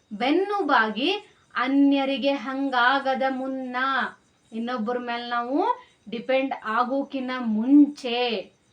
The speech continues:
ಹಲ್ಲು ಹೋಯ್ತು, ಬೆನ್ನು ಬಾಗ್ತು ಅಂತಂದ್ರೆ ನಮ್ಮ ಕೆಲಸಗಳನ್ನ ನಾವೇನು ಮಾಡ್ಕೊಳಕ್ ಆಗಂಗಿಲ್ಲ, ನಾವ್ ಇಂಡಿಪೆಂಡೆಂಟ್ ಆಗಿ ಅಡ್ಡಾಡಕ್ ಆಗಂಗಿಲ್ಲ, ನಾವ್ ಮಾತಾಡಿದ್ ಇನ್ನೊಬ್ರಿಗೆ ಸರಿಯಾಗಿ ಅರ್ಥ ಆಗಂಗಿಲ್ಲ, ಒಂದ್ ಏನೋ ಒಂದ್ ವಸ್ತು ಬೇಕಂತಂದ್ರು ನಾವ್ ಮ-, ಮತ್ತೊಬ್ರಿಗೆ ಬಾಯಿ ತೆಗಿಬೇಕಾಗ್ತತಿ.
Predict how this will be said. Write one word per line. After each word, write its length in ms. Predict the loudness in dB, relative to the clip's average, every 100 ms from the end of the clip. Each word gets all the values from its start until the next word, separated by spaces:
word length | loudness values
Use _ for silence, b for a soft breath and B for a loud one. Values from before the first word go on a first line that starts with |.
| _ _ _ _ -10
ಹಲ್ಲು 260 | -6 -4
ಹೋಯ್ತು, 460 | -2 0 0 -2 -6
ಬೆನ್ನು 340 | -2 2 2
ಬಾಗ್ತು 440 | 4 2 2 0 -4
ಅಂತಂದ್ರೆ 380 | -4 0 0 2
ನಮ್ಮ 260 | -2 -4
ಕೆಲಸಗಳನ್ನ 600 | -2 -4 -2 -2 0 0 -2
ನಾವೇನು 380 | -6 -6 -6
ಮಾಡ್ಕೊಳಕ್ 520 | -4 -4 -2 -2 -2 -2
ಆಗಂಗಿಲ್ಲ, 400 | -4 -8 -6 -2 -2 B B B
ನಾವ್ 160 | -6 -2
ಇಂಡಿಪೆಂಡೆಂಟ್ 600 | 0 0 -2 -2 -4 -4
ಆಗಿ 140 | -4 -4
ಅಡ್ಡಾಡಕ್ 420 | 0 2 4 2
ಆಗಂಗಿಲ್ಲ, 380 | 0 0 -4 -2
ನಾವ್ 220 | -2 -4 -2
ಮಾತಾಡಿದ್ 440 | -2 -2 -2 -4
ಇನ್ನೊಬ್ರಿಗೆ 340 | -8 -4 -4
ಸರಿಯಾಗಿ 340 | -4 -4 -2 0
ಅರ್ಥ 240 | -2 -2
ಆಗಂಗಿಲ್ಲ, 440 | -2 -2 -4 -4 -4 -4 B B B
ಒಂದ್ 200 | -6 -2
ಏನೋ 260 | -2 0 2
ಒಂದ್ 140 | 2
ವಸ್ತು 280 | 0 -4 -2
ಬೇಕಂತಂದ್ರು 600 | 0 0 -4 -4 -4 -2
ನಾವ್ 200 | -2 -4
ಮ-, 160 | -6 -8
ಮತ್ತೊಬ್ರಿಗೆ 460 | -4 0 2 2
ಬಾಯಿ 300 | 2 0 0
ತೆಗಿಬೇಕಾಗ್ತತಿ. 960 | 0 0 0 -2 -4 -4 -10 -8 -12